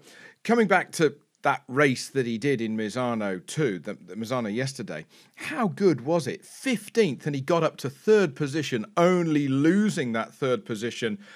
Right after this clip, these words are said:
with two corners to go to, to Be-, to Bastianini. I was shouting at the television, "Let him go, let him go, just get the thing over the line." I'm sure half the press office was as well, half the people watching, supporting Quartararo were as well.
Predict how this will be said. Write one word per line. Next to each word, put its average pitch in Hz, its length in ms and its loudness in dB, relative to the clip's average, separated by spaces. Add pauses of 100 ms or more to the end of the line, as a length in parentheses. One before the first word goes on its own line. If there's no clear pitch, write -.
(880)
with 139 360 2
two 156 200 4
corners 123 460 -2
to 113 160 -8
go 147 480 0
to, 113 300 -6
to 104 180 -12
Be-, 123 300 -6
to 113 100 -10
Bastianini. 117 840 -6 (280)
I 131 100 0
was 120 120 -2
shouting 151 400 -2
at - 80 -14
the 104 80 -10
television, 104 560 -8 (240)
"Let 143 180 2
him 139 160 0
go, 143 220 4
let 135 260 2
him 120 140 -4
go, 135 480 4
just 139 260 2
get 143 220 2
the 131 80 -4
thing 143 200 4
over 135 280 4
the 127 100 2
line." 131 300 2
I'm 120 100 -4
sure 131 240 2
half 123 160 0
the 120 100 -6
press 131 260 -4
office 113 260 -8
was 120 240 -2
as 104 100 -10
well, 120 220 -2
half 117 180 -6
the 117 80 -10
people 110 260 -8
watching, 117 380 -8
supporting 120 480 -4
Quartararo 107 580 -6
were 104 280 -4
as 95 100 -10
well. 139 260 0